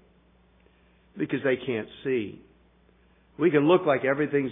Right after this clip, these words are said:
good on the outside, like the Pharisees. The outside of the cup was beautiful, but the inside was full of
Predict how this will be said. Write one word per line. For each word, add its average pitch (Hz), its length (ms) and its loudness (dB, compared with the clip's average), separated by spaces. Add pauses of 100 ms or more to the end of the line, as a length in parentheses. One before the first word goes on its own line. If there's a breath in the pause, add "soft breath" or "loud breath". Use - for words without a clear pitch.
(120)
good 151 220 2
on 139 140 0
the 127 140 0
outside, 123 640 -2
like 120 180 -4
the 123 80 -8
Pharisees. 135 720 0
The 117 80 -2
outside 147 420 0
of 135 60 -6
the 135 100 -4
cup 143 340 -2 (300 loud breath)
was 143 180 -2
beautiful, 165 420 6
but 123 180 -6
the 131 160 0
inside 147 540 -2
was 135 100 -8 (100)
full 160 240 0
of 135 100 0